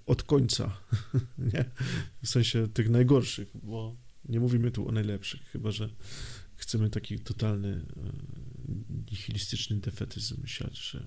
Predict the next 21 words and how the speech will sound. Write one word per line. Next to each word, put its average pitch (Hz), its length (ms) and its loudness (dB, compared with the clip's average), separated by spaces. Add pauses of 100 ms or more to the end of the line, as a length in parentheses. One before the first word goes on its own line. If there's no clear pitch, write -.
(160)
o, 107 140 -6 (360)
life 107 200 -4
nie 113 80 2
ma 107 140 0
sensu - 560 -2
i 107 160 -6 (1160)
zastrzel 110 440 0
się. 131 340 -4
Nie, 120 200 6
nie. 113 120 8
E, 98 80 4 (880)
nie 117 220 6
taki 127 280 4
nihilizm 113 520 6
tutaj, 113 380 0
e, 101 60 -4 (1040)
uprawiamy, 110 600 2 (280)
mm, 107 140 -2 (140)
w - 80 -16
tym 107 140 -2
podcaście. - 560 -6